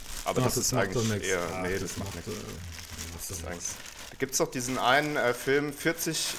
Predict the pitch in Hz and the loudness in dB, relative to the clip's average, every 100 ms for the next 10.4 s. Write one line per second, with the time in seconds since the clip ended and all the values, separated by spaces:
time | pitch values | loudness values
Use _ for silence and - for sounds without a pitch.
0 | 117 120 117 110 - - - - 151 - | 4 6 6 4 0 -8 -8 -2 -2 -2
1 | 160 156 - - - - - - - 101 | -2 -2 -4 -6 -8 -12 -16 -18 -14 -6
2 | 104 131 151 160 165 - 120 113 - 202 | 0 2 2 0 -2 0 2 2 6 4
3 | 202 - 165 180 - 151 151 147 151 - | 4 2 2 2 4 6 8 6 4 2
4 | - 135 160 - - - - - - - | 0 0 0 -4 -8 -14 -16 -14 -16 -16
5 | - - - - 104 - 120 143 - 127 | -18 -18 -8 -4 -4 -2 -2 -2 4 6
6 | 117 131 147 127 127 131 143 139 139 131 | 8 8 6 2 2 2 4 4 2 -2
7 | 120 120 - - 117 - 107 110 123 123 | -4 -6 -8 -6 -6 -4 0 2 2 0
8 | 110 107 113 104 - 110 - 113 110 107 | 0 0 -4 -8 -4 -4 -2 -2 -2 -4
9 | 104 - - 113 107 107 - 117 117 104 | -10 -14 -6 -4 2 2 2 4 4 8
10 | 104 120 139 | 10 10 8